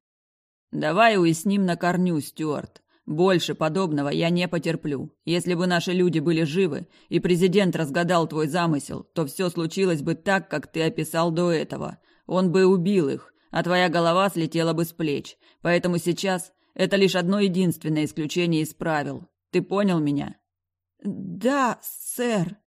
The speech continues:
проскулил помощник и решил уточнить, чтоб наверняка. «То есть вы не убьёте меня за это?» «Что ты, Стюарт?»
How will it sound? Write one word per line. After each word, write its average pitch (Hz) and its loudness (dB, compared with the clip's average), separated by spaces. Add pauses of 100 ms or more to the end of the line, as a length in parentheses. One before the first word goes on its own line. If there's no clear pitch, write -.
(640)
проскулил 175 -2
помощник 165 -6 (240)
и 185 -2
решил 175 -2
уточнить, 190 -6
чтоб 156 -8
наверняка. 160 -4 (480)
«То 269 -4
есть 240 -6 (240)
вы 233 -2 (140)
не 233 0
убьёте 262 -2
меня 202 0 (140)
за 202 -2
это?» 160 -2 (640)
«Что 202 0
ты, 143 -4
Стюарт?» 208 0